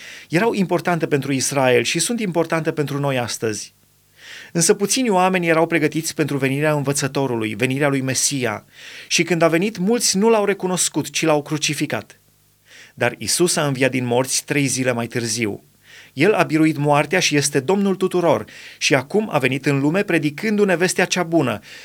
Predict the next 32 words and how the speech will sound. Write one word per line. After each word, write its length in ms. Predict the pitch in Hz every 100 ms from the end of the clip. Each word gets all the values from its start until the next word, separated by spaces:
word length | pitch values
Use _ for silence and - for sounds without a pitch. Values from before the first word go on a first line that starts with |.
| -
spunându-ne 640 | - 156 165 202 214 220
să-i 180 | 202 190
abandonăm 500 | 170 185 180 196 226
pe 100 | 185
dumnezeii 480 | 147 156 147 165 165
falși 520 | - 135 143 143 -
și 160 | - 139
visele 400 | 165 - 165 147
false 440 | - 160 160 147
din 120 | 120
această 360 | 123 147 143 170
lume 380 | 139 127 127 139 - - -
și 160 | -
să 140 | 170 185
intrăm 260 | 175 208
în 120 | 202 175
moarte 360 | 165 208 202
și 180 | 185 202
înviere, 680 | 180 175 165 180 165 123 104 - -
prin 220 | - 165 165
credința 560 | 160 165 202 202 196
în 120 | 190
El. 400 | 185 190 131 - - _ - -
Astfel 400 | 151 - 220 226
putem 280 | 160 143 143
scăpa 320 | - 135 151
de 100 | 156
judecata 520 | 143 147 147 185 147
din 180 | 120 120
timpul 300 | 147 143 147
de 80 | 147
acum 400 | 151 175 196